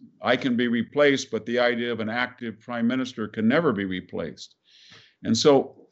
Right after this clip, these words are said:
that was a very good that was a reminder that this coastal elite,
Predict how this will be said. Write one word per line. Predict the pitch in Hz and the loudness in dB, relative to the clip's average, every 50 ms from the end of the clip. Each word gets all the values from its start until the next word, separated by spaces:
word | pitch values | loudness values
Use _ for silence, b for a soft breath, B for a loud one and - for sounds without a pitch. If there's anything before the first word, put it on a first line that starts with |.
| _ _ _ _ _ _ _ - - | _ _ _ _ _ _ _ -6 0
that | 113 147 175 190 | 4 4 4 4
was | 196 175 147 | 4 2 0
a | 151 | 0
very | 131 147 151 160 160 | 4 4 6 4 4
good | 135 151 147 117 113 - - _ _ _ _ _ - - - | 2 0 -2 -2 -4 -16 -20 _ _ _ _ _ -16 -8 -4
that | 143 151 143 | -2 -2 -2
was | 147 135 | -2 -2
a | 143 139 | -2 0
reminder | 139 135 135 135 139 147 156 156 156 143 131 127 117 120 | 0 2 2 4 4 4 4 4 2 0 0 -2 -2 -2
that | 117 120 113 - | -4 -4 -6 -6
this | - 131 123 123 | -6 -8 -8 -8
coastal | - - - 143 139 139 135 - 143 131 123 120 | -10 -10 -6 -4 -4 -4 -4 -4 -2 -2 0 0
elite, | 117 120 131 139 135 127 120 120 - | 2 2 4 4 4 4 2 -2 -8